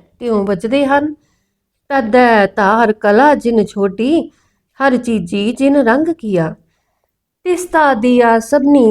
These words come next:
ਲੀਆ, ਕਰਮੀ ਕਰਮੀ ਹੁਕਮ ਪਿਆ। ਤੱਦਾ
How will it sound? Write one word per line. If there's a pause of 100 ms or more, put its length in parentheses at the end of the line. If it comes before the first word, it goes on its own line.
ਲੀਆ, (240)
ਕਰਮੀ
ਕਰਮੀ
ਹੁਕਮ
ਪਿਆ। (880)
ਤੱਦਾ